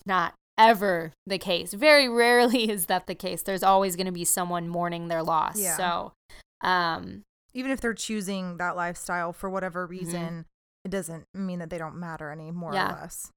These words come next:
Speaker 2: So,
Speaker 1: exactly.
Speaker 2: yeah.
Speaker 1: Yeah, they didn't deserve what happened to them, and they did not ask for it
Speaker 2: Mm-hmm.
Speaker 1: because they put themselves in what we would deem as unsafe situations. I mean,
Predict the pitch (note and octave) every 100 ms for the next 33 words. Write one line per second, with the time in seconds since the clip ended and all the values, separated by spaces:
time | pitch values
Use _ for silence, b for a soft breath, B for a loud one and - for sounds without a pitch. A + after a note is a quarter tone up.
0 | - F#3+ F3+ D#3+ - - F#3+ G3+ G3+ G3+
1 | G3 E3 F3+ F#3+ F#3 G3 G3 G3+ E3+ G3+
2 | G3 F3+ F#3 E3+ E3+ F3+ F3+ F3+ F#3 F3+
3 | F3 F3+ F3+ F3 E3 F3+ G3+ - - F#3+
4 | F3 D#3+ - - G#3 G3+ G3 F#3+ F#3+ G3
5 | F3+ F#3+ G#3 G3 F#3+ F3 F#3 F3+ E3+ F3
6 | F3 F3 - G#3+ F#3 G#3 A#3 G#3+ E3+ G3
7 | F#3 F3 - F3 F3 - F#3 F3 F#3 F3
8 | - E3 F3 E3+ E3 - F3 F3 F3 E3+
9 | E3 D#3+